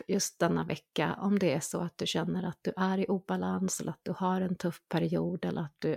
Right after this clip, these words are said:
arbetar för mycket, eller du känner dig extra stressad. Då får du lite extra omtanke, helande och ljus och kärlek ifrån Ariel,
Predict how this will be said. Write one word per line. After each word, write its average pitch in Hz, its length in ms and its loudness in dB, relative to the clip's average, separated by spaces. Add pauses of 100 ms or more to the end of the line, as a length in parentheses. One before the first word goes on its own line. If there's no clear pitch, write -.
(140)
arbetar 175 460 2
för 165 140 -6
mycket, 160 380 -6
eller 170 120 -2
du 180 140 -4
känner 160 320 0
dig - 100 -6
extra - 360 -8
stressad. - 600 -4 (500)
Då 214 120 2
får 180 420 2
du 156 320 4
lite - 320 -8 (180)
extra - 800 -4 (200)
omtanke, 175 920 0 (280)
helande 170 840 2
och - 260 -8
ljus 175 500 0
och - 140 -6
kärlek 165 640 -2
ifrån 185 380 -6
Ariel, 185 540 -2